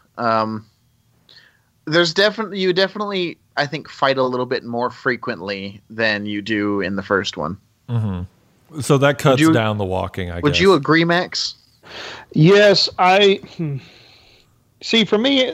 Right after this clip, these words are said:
Speaker 3: the waiting, it's that perfect rhythm right there. It makes the combat pop more, so it has to be there.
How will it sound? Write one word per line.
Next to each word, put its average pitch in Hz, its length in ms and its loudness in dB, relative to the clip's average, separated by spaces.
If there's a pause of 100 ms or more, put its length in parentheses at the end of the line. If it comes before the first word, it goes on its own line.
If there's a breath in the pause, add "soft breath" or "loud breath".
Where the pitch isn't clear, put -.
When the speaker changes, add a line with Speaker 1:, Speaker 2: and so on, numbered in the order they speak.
Speaker 3:
the 175 180 2
waiting, 202 640 2 (800 soft breath)
it's 165 300 2
that 156 280 4
perfect 185 440 2
rhythm 139 360 2
right 123 220 -16
there. 143 200 -10 (720 loud breath)
It 170 180 4
makes 180 380 2
the 180 100 0
combat 151 640 2
pop 160 300 0
more, - 300 -16
so - 140 2
it - 140 0
has 180 380 0
to 151 80 -8
be - 240 -16
there. - 200 -14